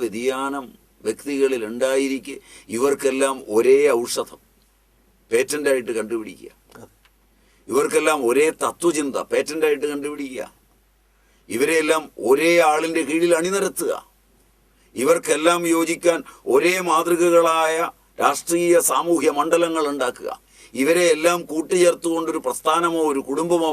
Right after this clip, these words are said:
Speaker 1: പോകേണ്ടി വരിക.
Speaker 2: ഭയങ്കര ദുരന്തമാണല്ലേ സ്വാമിജി?
Speaker 1: അത് ആലോചിച്ച് നോക്ക്.
Speaker 2: അത് തീർച്ചയായും.
Speaker 1: ഉം.
Speaker 2: അതെ.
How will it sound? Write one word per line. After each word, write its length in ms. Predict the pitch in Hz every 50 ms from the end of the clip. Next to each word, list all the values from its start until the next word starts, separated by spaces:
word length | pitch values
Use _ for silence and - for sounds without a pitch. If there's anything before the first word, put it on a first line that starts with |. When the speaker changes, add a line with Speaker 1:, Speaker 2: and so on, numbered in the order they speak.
| 139 117
Speaker 1:
പോകേണ്ടി 380 | 131 143 147 160 165 151 151 139
വരിക. 220 | 131 110 92 69 55 - - _ _ _ _ _ _ _ _ _ _ _ _ _ _ _ _ _ _ _ _ _ _ _ _ _ _ _ _ _ _ _ _ _ _ _ _ _ _ _ _ _ _ _ _ _ _ _ _ _ _ _ _ _ _ _ _ _ _ _ _ -
Speaker 2:
ഭയങ്കര 240 | 98 95 95 101 92 90
ദുരന്തമാണല്ലേ 520 | 92 90 87 87 90 85 78 78 78 82 - -
സ്വാമിജി? 280 | 85 82 85 _ _ _ _ _ _ _ _ _ _ -
Speaker 1:
അത് 140 | - - - - - -
ആലോചിച്ച് 320 | - 143 175 202 - - 214
നോക്ക്. 140 | 208 214 -
Speaker 2:
അത് 80 | 101 98 - -
തീർച്ചയായും. 420 | 95 90 - - 92 90 _ _ _ _ _ _ _ _ _ _ _ _ _ _ _ _ _ -
Speaker 1:
ഉം. 80 | 156 - _ _ _ _ _ _ - -
Speaker 2:
അതെ. 120 | - _